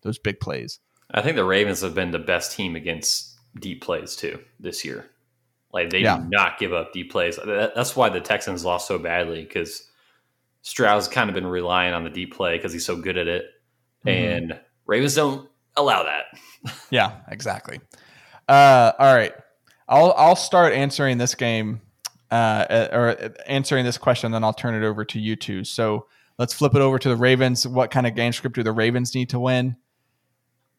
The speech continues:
Speaker 1: I kinda think, you know, like I said, you need to force the Chiefs to slowly march down the field, um, 'cause that's giving you opportunities to kind of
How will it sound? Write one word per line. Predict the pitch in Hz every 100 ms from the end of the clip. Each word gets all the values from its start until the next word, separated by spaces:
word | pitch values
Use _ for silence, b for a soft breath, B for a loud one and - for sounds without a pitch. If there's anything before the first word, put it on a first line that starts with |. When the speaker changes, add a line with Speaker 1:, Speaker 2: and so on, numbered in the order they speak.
| _ _ _ _ 120
Speaker 1:
I | 131
kinda | - 151 143
think, | 131 143 127
you | 139
know, | 123
like | 120 127
I | 139 131
said, | - 139 131
you | 123
need | 123
to | 117
force | - 123 120
the | -
Chiefs | 135 127
to | 117
slowly | - 123 123
march | 117 120 -
down | 123
the | 117
field, | - 117 120 131 123 _ _ -
um, | 113 113 104 95
'cause | 117
that's | 117 113 - - _ _ - -
giving | 135 127 123
you | 123
opportunities | 120 123 - 120 117 123 -
to | -
kind | - 113
of | 110